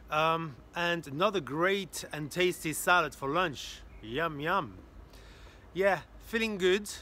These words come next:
feeling good. Had a slow start today. I just could not get out of bed,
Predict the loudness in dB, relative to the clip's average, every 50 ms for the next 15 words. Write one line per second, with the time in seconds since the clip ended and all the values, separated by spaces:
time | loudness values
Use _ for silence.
0 | -16 -18 -18 -20 -20 -18 -6 -2 0 0 0 0 0 -2 0 0 0 -2 -2 -10
1 | -14 -16 -18 -20 -18 -8 -4 -2 -2 -2 -4 -6 -6 -2 0 2 4 4 4 2
2 | 2 0 -4 -8 -8 -2 4 6 6 8 6 4 0 -6 -12 -14 -10 -8 -6 -6
3 | -4 -4 -6 -8 -10 -14 -14 -14 -14 -14 -14 -14 -12 -12 -12 -10 -10 -10 -10 -8
4 | -8 -8 -8 -8 -8 -10 -8 -10 -8 -6 -6 -6 -6 -6 -6 -6 -4 -2 -2 -2
5 | 0 0 0 0 -2 -4 -6 -4 -4 -4 -2 0 0 0 -2 -2 -8 -10 -10 -2
6 | 2 2 2 4 2 -2